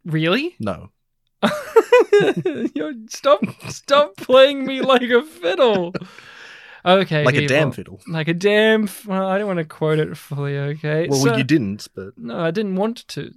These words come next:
Speaker 1: So I succeeded at what I wanted
Speaker 2: Yeah, but
Speaker 1: to.
Speaker 2: you listened to me. That means that you endorse what I said, and therefore you did.
Speaker 1: <laughs> Hear that, everybody? Billy Crudup. Now I've got him open 'cause I'm like,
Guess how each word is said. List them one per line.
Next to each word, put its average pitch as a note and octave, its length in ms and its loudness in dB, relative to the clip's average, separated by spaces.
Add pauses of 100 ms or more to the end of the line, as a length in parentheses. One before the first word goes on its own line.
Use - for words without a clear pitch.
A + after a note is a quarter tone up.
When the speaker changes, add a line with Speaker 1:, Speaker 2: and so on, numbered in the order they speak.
Speaker 1:
So - 240 -6
I F3+ 100 2
succeeded F#3 680 -6
at F3+ 120 -6
what F3 160 -4
I E3 80 -2
wanted E3 520 -6
Speaker 2:
Yeah, C3+ 140 0
but B2 100 -4
Speaker 1:
to. B2+ 40 -4
Speaker 2:
you C3 100 0
listened C#3 420 0
to - 60 -8
me. G#2+ 160 -6
That A2 160 -4
means A2+ 240 -8
that A2+ 80 -8
you A2 340 -12
endorse G#2 380 -8
what F#2 100 -14
I F#2 40 -16
said, F2 320 -12
and F#2 120 -14
therefore F#2+ 380 -10
you F#2 60 -10 (100)
did. F#2+ 180 -6
Speaker 1:
<laughs> G3 640 -8
Hear G3 180 -4
that, F#3+ 120 0
everybody? G3+ 600 -2 (560)
Billy A3 240 -2
Crudup. F3+ 640 -6
Now G3 180 0
I've B3+ 80 -4
got A3 140 -2
him F#3 160 -2
open E3 340 -2
'cause C#3+ 140 -8
I'm D3+ 140 -4
like, D3+ 200 -4